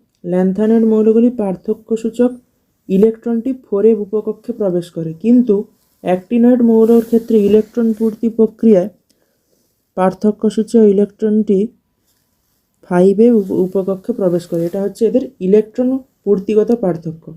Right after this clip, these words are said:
ল্যান্থানয়েডে ওটা ফোর এফ উপকক্ষে প্রবেশ করে, আর অ্যাক্টিনয়েডে ফাইভ এফ উপকক্ষে প্রবেশ করে। এবার তোমাদের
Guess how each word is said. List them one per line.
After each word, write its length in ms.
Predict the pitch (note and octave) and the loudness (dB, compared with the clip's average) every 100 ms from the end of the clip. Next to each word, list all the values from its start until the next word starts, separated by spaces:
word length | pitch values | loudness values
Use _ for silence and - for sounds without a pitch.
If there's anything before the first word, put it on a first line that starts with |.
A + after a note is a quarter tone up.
| - | -10
ল্যান্থানয়েডে 520 | E3 F3 F#3+ G#3 G#3+ | -6 -4 -2 0 0
ওটা 200 | A3 A3+ | -2 -4
ফোর 320 | A3+ - F#3+ | -8 -2 2
এফ 120 | G#3+ A3 | 4 2
উপকক্ষে 540 | G#3+ A3 A3 A3 A#3+ | -4 -6 -6 -6 -6
প্রবেশ 340 | A#3 A3+ A3+ | -2 -2 -2
করে, 260 | - B3+ G#4+ - _ _ _ _ | -4 -8 -8 -14 _ _ _ _
আর 140 | F3 E3 D#3+ _ _ - | -12 -12 -14 _ _ -12
অ্যাক্টিনয়েডে 680 | F3+ F3+ G3 G3 G#3+ D4 - _ _ | -10 -8 -6 -6 -4 -8 -10 _ _
ফাইভ 220 | F3 F3 F#3 | -2 0 2
এফ 120 | F#3+ | 0
উপকক্ষে 560 | F3 F#3 E3+ F3 - | -4 -4 -4 -6 -8
প্রবেশ 380 | B3 F#3 D#3+ D#3 | -8 -6 -8 -10
করে। 340 | - D#3 E3 _ _ _ _ _ _ _ _ _ | -16 -20 -20 _ _ _ _ _ _ _ _ _
এবার 140 | G3 G#3+ | 0 2
তোমাদের 280 | A3 A3+ A3 | 2 0 0